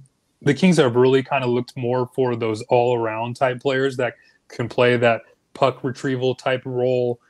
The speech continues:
and then also skate, uh, uh, speed type factor to it as well. But you, you see what they brought with, uh, Trevor Moore, Phil Deneau, Victor Arvidsson.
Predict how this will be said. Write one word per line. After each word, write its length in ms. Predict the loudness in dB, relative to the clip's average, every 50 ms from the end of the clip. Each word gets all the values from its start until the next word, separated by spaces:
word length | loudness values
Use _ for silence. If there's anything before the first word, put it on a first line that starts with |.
| _ _ _ _
and 100 | -4 -2
then 120 | -2 -2
also 320 | -2 -2 -2 -4 -2 -4 -6
skate, 440 | -6 -8 -2 2 2 2 2 0 -6
uh, 120 | -8 -8 -8 -8 _
uh, 440 | -8 -8 -6 -6 -8 -8 -8 -12 -10
speed 520 | -8 -10 -10 -4 -2 -2 0 2 0 0
type 280 | 0 0 0 0 0 -4
factor 320 | -4 -4 -4 -4 -6 -8
to 180 | -6 -2 -2 -2
it 60 | 0
as 100 | -2 -2
well. 320 | -2 0 0 0 0 0 -4 -10 -20 -20 _ _
But 100 | -2 0
you, 140 | 0 0 0 -2 -2
you 120 | -4 -4 -2
see 160 | -2 -4 0
what 160 | 0 0 0
they 80 | 0 -2
brought 320 | -2 0 0 0 0 0
with, 200 | -2 -4 -4 -4
uh, 300 | -4 -2 -2 -2 -4 -6 -10 _ _ _ _ _ _ _ _ _ _
Trevor 280 | 2 2 4 4 4
Moore, 540 | 0 0 0 0 2 2 2 2 0 -2 -6 -8
Phil 220 | -8 -6 -6 -6
Deneau, 420 | -6 -8 -6 -4 0 0 0 0
Victor 220 | -2 -4 -4 -2 0
Arvidsson. 580 | 0 0 0 -2 -6 -8 -8 -12 -12 -12 -16